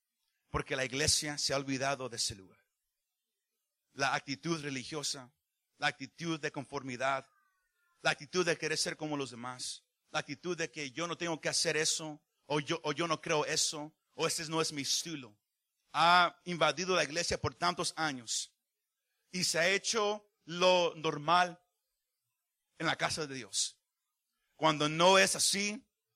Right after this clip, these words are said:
y no debe de ser así. Porque hay un lugar a la cual Dios te ha llamado a que habites. Hay un lugar a la cual no todos llegan.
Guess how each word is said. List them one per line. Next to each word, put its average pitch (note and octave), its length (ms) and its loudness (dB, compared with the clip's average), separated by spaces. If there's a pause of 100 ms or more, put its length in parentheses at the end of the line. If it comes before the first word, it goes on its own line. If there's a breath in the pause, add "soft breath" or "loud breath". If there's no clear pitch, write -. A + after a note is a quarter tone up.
(220)
y D3 120 -2
no E3 160 4
debe D#3+ 200 2
de D#3+ 140 0
ser D#3 160 0
así. - 340 -2 (1400)
Porque D#3+ 300 0
hay F#3 240 6
un G3 180 0
lugar E3+ 540 2 (880)
a D3+ 80 0
la E3 140 4
cual E3 240 0
Dios F3+ 380 2
te E3 100 0
ha E3 60 2
llamado E3 460 0
a C#3+ 80 -2
que C#3 120 -8
habites. - 640 -10 (760)
Hay F3+ 260 6
un G#3 160 2
lugar F#3+ 520 4 (520)
a D3 100 -6
la D#3 80 2
cual E3 340 0
no G3 200 2
todos G3 640 0 (280)
llegan. A#2+ 360 -6